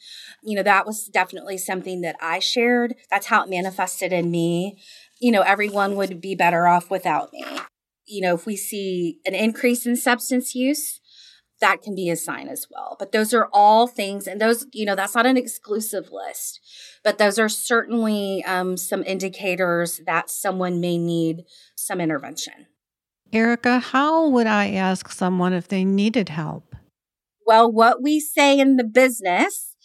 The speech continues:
Speaker 1: is ask, A S K. That's ask the question, seek more information,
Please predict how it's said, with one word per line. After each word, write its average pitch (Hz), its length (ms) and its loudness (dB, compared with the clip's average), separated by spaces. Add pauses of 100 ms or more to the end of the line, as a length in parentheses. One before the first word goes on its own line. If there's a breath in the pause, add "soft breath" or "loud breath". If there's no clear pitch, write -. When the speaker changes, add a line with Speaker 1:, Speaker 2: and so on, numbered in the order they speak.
(300 loud breath)
Speaker 1:
is 226 280 4 (120)
ask, 190 460 2 (240)
A 214 400 4 (240)
S 202 420 2 (300)
K. 147 320 0 (520 soft breath)
That's 214 220 4 (140)
ask 233 320 2 (160)
the 320 100 2
question, 202 880 0 (400)
seek - 680 -2 (100)
more 233 440 4
information, 196 1200 0